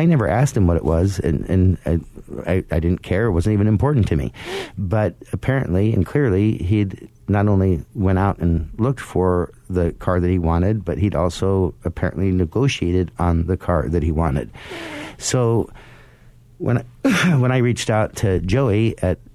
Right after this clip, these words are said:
Earnhardt Honda, who is, you know, great guy, the general manager, and explained what he was looking for, he didn't have one, but he was willing to dealer trade and, and get the car for him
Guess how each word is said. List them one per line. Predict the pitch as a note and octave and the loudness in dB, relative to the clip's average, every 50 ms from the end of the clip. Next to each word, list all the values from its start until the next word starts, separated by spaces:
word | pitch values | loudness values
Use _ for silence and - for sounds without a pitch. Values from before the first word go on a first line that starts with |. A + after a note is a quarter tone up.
| - - - - - | -20 -20 -18 -6 -2
Earnhardt | G2+ G#2 F#2+ E2 F#2 F2+ F2 | 0 2 2 2 2 2 0
Honda, | - - B2 B2+ A2+ F2+ F2+ F#2+ G#2 G#2 - - - - - D2+ | 0 0 2 2 4 2 2 2 0 0 -2 -6 -8 -6 -2 0
who | F2 F2 F2 E2+ E2 - | 2 2 4 2 2 0
is, | - E2 - - - - | -2 -6 -6 -8 -14 -14
you | - - - - F2 | -14 -8 -4 0 2
know, | F2 F#2 | 2 2
great | E2+ - G2 G#2+ G#2 - - | 0 0 -2 -2 -2 -2 -2
guy, | E2 E2 F2 G2 | 0 0 0 0
the | F#2 F2+ | 0 0
general | E2+ - F2 G2 G#2+ G2+ | 0 0 0 2 2 2
manager, | F#2+ F2+ F2 F2+ F#2+ E2+ F#2 G2 F#2+ F#2+ | 2 2 4 2 2 2 2 2 2 2
and | F2 F2 E2 | 2 2 2
explained | D#2+ - - - G#2+ G#2 G2 G2 G2+ F#2+ F2 E2+ - D#2 E2+ - | 0 -2 -4 -2 0 2 2 4 4 2 2 2 0 -2 -2 -2
what | D#2 E2+ F#2 F2 - - - | -2 -2 -2 -2 -2 -4 -2
he | G2+ G2 | 0 0
was | F#2+ F2+ F2 D#2+ | 0 0 0 0
looking | F#2 A2+ D3 - - A2 F#2 E2 | 0 0 0 2 2 2 2 2
for, | - - D#2+ E2+ F2 F#2+ G2+ - - - - - - - - - - - | 2 0 0 2 2 0 -2 -4 -8 -14 -20 -20 -20 -20 -20 -20 -10 -4
he | - D3+ D3+ | 0 0 2
didn't | C3 A#2+ G2+ - | 2 2 2 2
have | F#2+ G#2 C3+ D#3 D#3 B2 F#2 | 4 4 4 4 2 2 2
one, | F#2 F#2 F2+ G2 G#2 G#2 G2 D#2 D#2+ F#2+ | 2 2 4 4 4 4 4 2 0 -2
but | F2+ G2+ F2+ E2+ - - | -2 0 -2 -2 -4 -4
he | - G2+ A2 | -2 0 2
was | G#2 G2 F2+ | 2 2 0
willing | G2 A#2 A2 G#2 G#2+ G#2+ G#2+ G2+ | 0 2 2 2 4 2 2 0
to | - - G2 F#2 F#2 F2+ D#2 - - - - F2 E2 | 0 0 0 2 2 0 0 -2 -8 -12 -12 -8 -4
dealer | - A2 G2+ G#2 B2+ C3 | 0 0 2 2 0 0
trade | - - - G2 E2+ G2 G#2 G2+ - | -2 -2 -2 0 2 2 0 0 -2
and, | - D#2 F#2+ F#2 - - | -2 0 0 0 2 2
and | F#2 F2+ E2 D#2+ | 0 0 0 0
get | F#2+ B2 B2+ - | 0 -2 -2 -2
the | - C#3 | -4 -6
car | B2 - - F#2 F2 E2+ | -4 -2 0 0 0 0
for | - - F2+ D#2+ D#2 D2 | -2 -2 0 0 2 2
him | E2 E2+ F#2 A2 A2+ | 2 2 2 2 0